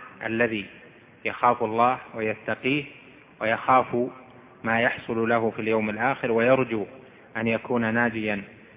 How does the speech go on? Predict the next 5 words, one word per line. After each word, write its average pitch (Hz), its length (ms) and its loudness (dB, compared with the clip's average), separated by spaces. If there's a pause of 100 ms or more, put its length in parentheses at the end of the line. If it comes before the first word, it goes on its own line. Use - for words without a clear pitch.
(180)
اليوم، 113 400 2 (160)
في 120 60 -6
اليوم 113 320 0
الآخر، 131 500 0 (880)
أن 135 420 2